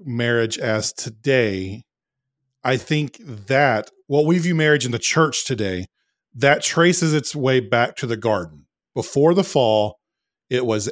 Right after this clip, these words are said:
Adam and Eve together, no sin around. I think that that was God's design for that relationship. I'm comfortable saying that. We see it in the creation story. So I think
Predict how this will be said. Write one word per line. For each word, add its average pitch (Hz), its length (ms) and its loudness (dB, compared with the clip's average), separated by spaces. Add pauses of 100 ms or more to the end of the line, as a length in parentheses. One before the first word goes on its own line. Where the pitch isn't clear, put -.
Adam 135 400 2
and 165 320 -2
Eve 107 560 -4 (300)
together, 117 680 2 (480)
no 123 220 0
sin 127 300 -2
around. 101 460 -4 (180)
I 117 80 -4
think 131 240 -4
that 135 320 0
that 135 160 2
was 147 160 -2
God's 123 320 2
design 120 600 0
for 113 200 -6
that 110 280 -2
relationship. 110 720 -6 (1500)
I'm 185 200 2
comfortable 175 520 2
saying 113 400 0
that. 78 240 -10 (180)
We 117 120 -6
see 147 260 0
it 170 60 0
in 175 80 -2
the 170 80 -2
creation 143 420 -2
story. 131 460 -2 (420)
So - 140 -4
I 117 100 2
think 156 480 -4